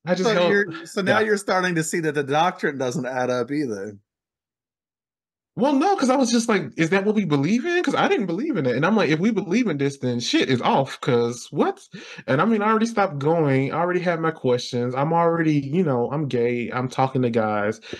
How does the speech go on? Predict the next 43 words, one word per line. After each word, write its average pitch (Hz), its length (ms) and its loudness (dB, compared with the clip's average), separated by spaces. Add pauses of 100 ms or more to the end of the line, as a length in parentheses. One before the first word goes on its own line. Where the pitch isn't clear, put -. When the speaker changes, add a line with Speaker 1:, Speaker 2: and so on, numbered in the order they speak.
(380)
Speaker 1:
And 143 140 2
I'm 165 140 0
just 165 260 -2
like, 156 220 2
I'm 160 140 -2
thinking 175 240 0
I'm 170 100 0
just 147 160 -8
going 139 160 0
to 147 60 0
hell 165 300 0
or, 123 460 0
you 143 80 -4
know, 120 240 -2
I'm 117 140 -6
not 101 180 -8 (100)
going 107 180 -4
to 98 60 -6
hell, 110 280 2
but 101 180 -4
I'm 117 100 -4
just 117 140 -6
not 123 140 0
gonna 110 160 0
make 117 220 -2
it. 107 220 -4 (200)
And 117 100 0
I 160 100 4
just 190 240 -2
was 156 260 2
okay 165 320 2
with 123 140 0
that. 113 200 2
I 117 120 -2
was 143 120 -4
just 135 140 -16
like, 135 140 -2
"I'm 127 80 -4
just 151 200 -8
not 170 100 -2
gonna 180 140 2
make 233 180 2
it." - 200 -4